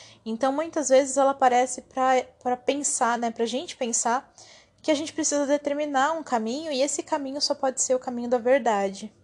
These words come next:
né? Pra eu saber qual caminho seguir, se eu tô em dúvida entre algumas coisas, se eu tô com incertezas, com inse-, inseguranças, né?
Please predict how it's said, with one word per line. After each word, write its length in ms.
né? 420
Pra 120
eu 60
saber 320
qual 160
caminho 340
seguir, 760
se 120
eu 60
tô 120
em 120
dúvida 340
entre 400
algumas 380
coisas, 500
se 120
eu 60
tô 120
com 100
incertezas, 1160
com 340
inse-, 300
inseguranças, 1000
né? 240